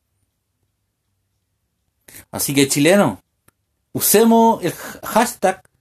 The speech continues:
no a la ley de migración. No a la ley de migración. No a la ley de migración.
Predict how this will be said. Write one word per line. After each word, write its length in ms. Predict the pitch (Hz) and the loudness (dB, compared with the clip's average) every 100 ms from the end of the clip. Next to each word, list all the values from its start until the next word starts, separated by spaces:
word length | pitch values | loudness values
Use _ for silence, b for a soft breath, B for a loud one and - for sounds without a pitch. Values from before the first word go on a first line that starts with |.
| _ _ _ _ _ _ _ _ _ _ _ _ _ | _ _ _ _ _ _ _ _ _ _ _ _ _
no 360 | 120 160 247 247 | -2 2 4 4
a 40 | |
la 120 | 220 | 4
ley 160 | 220 226 | 4 2
de 160 | 202 208 | 2 0
migración. 680 | 208 202 - 240 214 135 _ _ _ _ | 0 -2 0 -2 -2 -8 _ _ _ _
No 480 | 123 156 202 202 - | -4 0 2 2 0
a 80 | 160 | 0
la 140 | 156 | 2
ley 200 | 151 185 | 2 0
de 140 | 170 175 | 0 -4
migración. 600 | 180 175 - 208 170 - _ _ _ _ _ _ _ _ _ _ _ _ _ _ _ - | -2 -4 -2 -2 -4 -10 _ _ _ _ _ _ _ _ _ _ _ _ _ _ _ -4
No 440 | 127 185 190 175 | 0 2 2 0
a 140 | 139 143 | -2 2
la 160 | 131 | 2
ley 320 | 127 147 160 156 | 2 2 0 -2
de 160 | 147 143 | -4 -2
migración. 600 | 143 131 - 160 123 | -2 -2 -2 0 0